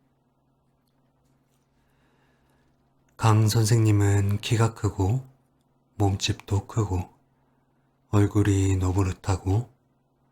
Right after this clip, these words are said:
얼굴이 검기는 하여도 순하지 사남이 든 데가 없고, 눈은 더 순하고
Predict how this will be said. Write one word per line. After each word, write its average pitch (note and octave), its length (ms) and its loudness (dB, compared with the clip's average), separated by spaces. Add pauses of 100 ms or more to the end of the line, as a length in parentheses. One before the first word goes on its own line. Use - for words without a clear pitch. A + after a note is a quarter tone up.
(380)
얼굴이 G#2 460 2
검기는 G2 640 0
하여도 F#2 540 -2 (1400)
순하지 G2 1000 0 (160)
사남이 G2+ 580 2
든 F#2+ 220 0
데가 F#2 240 -2
없고, F#2 480 -6 (1200)
눈은 F#2+ 680 0
더 F2+ 260 -2
순하고 G2 720 -2